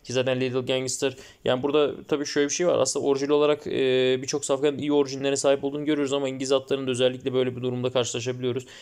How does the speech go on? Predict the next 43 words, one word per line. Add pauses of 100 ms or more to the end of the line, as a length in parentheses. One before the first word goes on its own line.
(140)
Yani
Little
Gangster
dediğimiz
at,
e,
Gazi
koşusunda
üçüncülüğü
olan
bir
safkan. (300)
Haliyle
burada,
e, (300)
bu
safkanın
Mahsupzade'nin
aslında
çok
çok
daha
iyi
performans
sergilemesi
gerekebilir
ama (300)
genel
olarak
diğer
bütün
orijinlerinde
öyle
olduğunu
görebilirsiniz. (260)
E,
böyle
bir
durum
söz
konusu
oluyor
genelde.